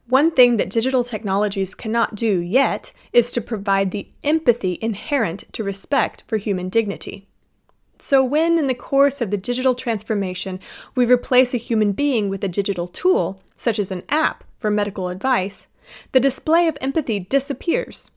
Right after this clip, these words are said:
because the human interaction is minimized. The space for affected populations to talk and be listened to shrinks.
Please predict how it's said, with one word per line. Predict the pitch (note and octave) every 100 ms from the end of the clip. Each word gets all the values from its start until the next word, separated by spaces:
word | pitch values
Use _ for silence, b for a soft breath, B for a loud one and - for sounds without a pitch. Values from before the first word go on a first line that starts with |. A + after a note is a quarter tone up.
| _
because | - C4+ A#3+
the | B3
human | C#4 C4
interaction | A#3+ G3+ G#3 A3+ - G3
is | F3 G#3
minimized. | G3+ F#3+ E3 D#3 - - - _ _ _ _ _ _ B B
The | B3
space | - D4+ D4+ D#4+
for | - G#3+
affected | G3+ A#3+ C4 A#3+
populations | A#3 A3+ A#3+ G#3+ G3 G3 F#3+
to | -
talk | - - G#3+ F3 -
and | - G#3+
be | G#3+
listened | A3 C4+ D#4 B3
to | - E3+ F#3 -
shrinks. | - - D4+ - - -